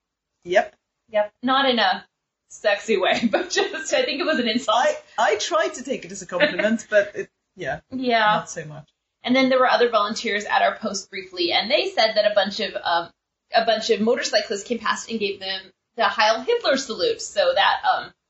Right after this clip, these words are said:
Speaker 2: perhaps, uh, yeah, and we got honked at a few times. So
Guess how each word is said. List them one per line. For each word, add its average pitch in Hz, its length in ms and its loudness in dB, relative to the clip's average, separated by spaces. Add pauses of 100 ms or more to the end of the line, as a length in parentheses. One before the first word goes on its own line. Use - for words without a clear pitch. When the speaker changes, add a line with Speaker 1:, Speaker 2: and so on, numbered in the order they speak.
(800)
Speaker 2:
perhaps, 220 560 2
uh, - 40 -16 (280)
yeah, 202 180 2
and 214 80 4
we 254 80 4
got 254 180 2
honked 220 220 0
at 175 140 4
a 185 40 -4
few 185 180 -10
times. 190 300 -2
So 262 280 0